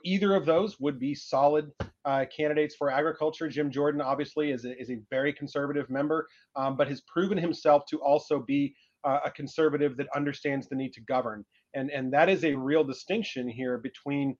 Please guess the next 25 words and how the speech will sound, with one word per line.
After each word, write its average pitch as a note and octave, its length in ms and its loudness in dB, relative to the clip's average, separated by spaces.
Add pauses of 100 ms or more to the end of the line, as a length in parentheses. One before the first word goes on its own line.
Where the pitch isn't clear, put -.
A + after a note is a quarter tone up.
(260)
um, C3 220 -2
some D3 260 4 (100)
other E3+ 340 6
sort D3+ 240 2
of, C3 220 -2
uh, C3+ 140 0
members C#3+ 380 0
of C3 40 -6
the B2+ 80 -4 (120)
far C#3+ 200 6
right C#3+ 300 2 (280)
side D#3 360 4
of E3 80 2
the C3+ 80 0
House C3 220 -4
Republican B2+ 400 -6
Conference, A#2+ 480 -8
you B2+ 80 -6
know, B2+ 40 -6
the B2 80 -4
Matt C3+ 200 -2
Rosendales C3 580 -2
of B2 80 -10
the B2 80 -8
world, C3 380 2